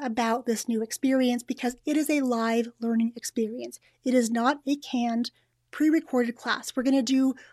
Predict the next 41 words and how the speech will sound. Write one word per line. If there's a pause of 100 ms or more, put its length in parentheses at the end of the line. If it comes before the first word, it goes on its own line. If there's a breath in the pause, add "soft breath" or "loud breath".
(100)
live, (100)
in
the
moment, (120)
virtual
training
with
you.
So (760 soft breath)
in
this
day
and
age, (140)
that's
somewhat
of
a
novelty, (520)
but
we're
gonna
lean
in (240)
full
force
to
help
you (340 soft breath)
launch
your
podcast (560)
and (480)
create (360)
ads (240)
that
are
going
to
help
you